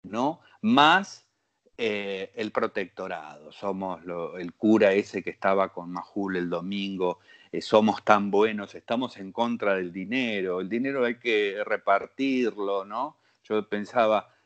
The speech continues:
señor cura, no sé cómo se llama, Pepe, no sé cuál es el nombre que tiene,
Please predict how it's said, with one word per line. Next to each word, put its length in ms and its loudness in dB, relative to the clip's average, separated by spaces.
señor 500 -2
cura, 560 0
no 120 -14
sé 160 -12
cómo 180 -4
se 160 -4
llama, 640 0
Pepe, 540 0
no 160 -6
sé 220 -6
cuál 160 -6
es 140 -10
el 100 -10
nombre 260 -4
que 100 -2
tiene, 320 -2